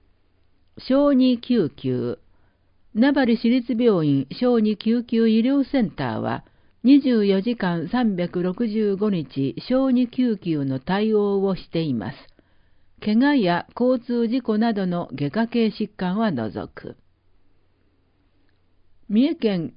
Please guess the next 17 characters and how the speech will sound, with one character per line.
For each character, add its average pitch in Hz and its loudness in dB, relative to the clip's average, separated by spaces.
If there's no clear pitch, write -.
救 262 0
急 247 0
医 233 0
療 147 0
情 160 0
報 240 0
セ 247 -2
ン 196 -2
タ 113 -6
ー、 160 -12
電 170 -4
話 147 -6
零 226 0
五 190 0
九 143 -4
二 226 2
二 208 2